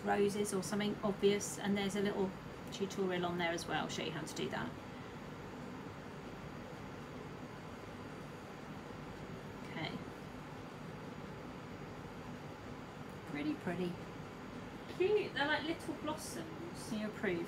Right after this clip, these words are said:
Speaker 1: Kelly, do you?
Speaker 2: Yeah.
Speaker 1: Right, let's put that down. Then what you can do, now if you wanted these to be the same colour, you could just take a little bit of the colour to kind of match it through. So if you wanted to put a little bit on there, you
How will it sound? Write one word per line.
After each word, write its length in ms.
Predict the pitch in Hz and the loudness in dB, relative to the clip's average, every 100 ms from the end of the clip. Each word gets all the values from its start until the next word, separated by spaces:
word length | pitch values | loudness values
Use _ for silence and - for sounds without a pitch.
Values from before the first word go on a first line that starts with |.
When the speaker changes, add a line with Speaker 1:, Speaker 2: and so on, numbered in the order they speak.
| - | 0
Speaker 1:
Kelly, 200 | 180 180 | 0 0
do 60 | 185 | 0
you? 60 | |
Speaker 2:
Yeah. 160 | 185 233 - - - - - - - - | 2 2 0 -6 -6 -6 -6 -6 -6 0
Speaker 1:
Right, 220 | 170 - | 2 2
let's 120 | - | -2
put 160 | - - | -4 0
that 180 | 190 - | 0 0
down. 400 | 180 170 240 320 - - - - - - - - - - - - - - - - - - - - - | 2 6 6 4 0 -8 -8 -8 -8 -8 -8 -8 -8 -8 -8 -8 -8 -8 -8 -8 -6 -6 -6 0 6
Then 140 | 320 | 8
what 120 | 277 | 10
you 100 | 247 | 8
can 180 | 233 247 | 10 10
do, 180 | 226 214 | 12 12
now 100 | 208 | 10
if 80 | 262 | 10
you 80 | |
wanted 360 | 269 311 311 262 | 10 10 8 6
these 240 | 269 247 233 | 10 10 8
to 100 | 220 | 8
be 100 | 226 | 8
the 100 | 214 | 8
same 300 | 233 214 208 - | 8 8 6 4
colour, 240 | 226 185 170 | 6 8 10
you 200 | 196 202 | 8 6
could 160 | - | 2
just 200 | - 220 | 2 0
take 300 | - 226 226 220 | 4 6 6 6
a 20 | |
little 200 | 220 202 | 4 4
bit 180 | 214 - | 4 4
of 100 | 247 | 2
the 60 | |
colour 320 | 202 - 208 196 | -2 2 4 4
to 120 | - | 2
kind 180 | - 190 | 0 2
of 120 | 190 | 4
match 360 | 202 - - - | 4 4 2 -2
it 80 | - | -2
through. 520 | - 190 170 190 269 285 - - - - - - - - - - - - - - - - | 0 2 6 6 6 2 -6 -8 -8 -8 -8 -8 -8 -8 -8 -8 -8 -8 -8 -8 -8 -6
So 120 | - | 0
if 160 | 180 175 | 2 4
you 60 | 196 | 4
wanted 240 | 196 - | 4 2
to 60 | - | -2
put 120 | - | 2
a 40 | |
little 160 | 196 185 | 4 4
bit 120 | 185 | 2
on 200 | 185 180 | 2 4
there, 140 | 180 170 | 4 4
you 140 | 170 | 2